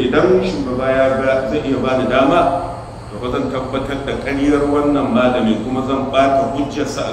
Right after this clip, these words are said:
gaban jama'a. Kuma hujjar da zan ɓata ɗin, bi nafsi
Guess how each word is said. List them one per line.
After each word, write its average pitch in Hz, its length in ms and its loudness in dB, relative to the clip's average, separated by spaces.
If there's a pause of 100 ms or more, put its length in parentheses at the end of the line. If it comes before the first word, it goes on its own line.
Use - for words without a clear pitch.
gaban 113 180 -4
jama'a. 98 380 -6 (1400)
Kuma 123 480 -2 (160)
hujjar 139 320 -2
da 113 80 -4
zan 127 160 -2
ɓata 131 400 0
ɗin, 170 120 0 (200)
bi 110 80 -8
nafsi 127 400 -4